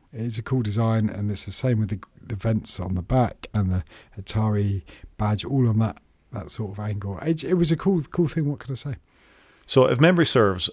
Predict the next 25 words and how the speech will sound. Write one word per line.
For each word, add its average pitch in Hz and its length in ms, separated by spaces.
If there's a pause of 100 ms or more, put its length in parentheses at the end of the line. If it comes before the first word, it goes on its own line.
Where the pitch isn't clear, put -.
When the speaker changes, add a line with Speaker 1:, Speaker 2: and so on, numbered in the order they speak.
Speaker 2:
these 107 220
all 117 180
used 107 300
the - 40
same 98 320
Motorola 98 600
sixty-eight - 720
thirty 147 800
processor, - 680 (180)
as 120 300
did 113 420
the 104 260
original 107 680
Macintosh, 127 800
I - 60
want - 320
to 95 120
say, 110 680
or 110 220
certainly 117 380
one 107 320
variant 98 400
of 82 40
the 95 60
Mac. 92 220